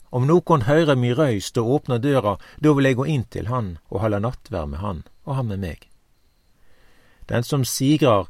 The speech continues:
han vil gi å sitte med meg på mi trona, liksom jeg òg har sigret og satt meg med far min på hans trona. Den som har øre, han hører hva anden sier til kirkelyene.»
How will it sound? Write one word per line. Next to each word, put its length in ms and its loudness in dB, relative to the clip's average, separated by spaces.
han 100 2
vil 160 4
gi 160 4
å 80 2
sitte 460 -4
med 160 -2
meg 240 -2
på 160 -4
mi 240 -4
trona, 460 -6
liksom 380 0
jeg 180 4
òg 220 2
har 80 -2
sigret 420 -2
og 160 -2
satt 340 -6
meg 320 -6
med 360 -4
far 400 0
min 220 -6
på 160 -6
hans 320 -4
trona. 380 -8
Den 160 -4
som 240 -6
har 140 -4
øre, 340 -2
han 220 0
hører 340 2
hva 140 -4
anden 540 -6
sier 440 -4
til 200 -12
kirkelyene.» 640 -8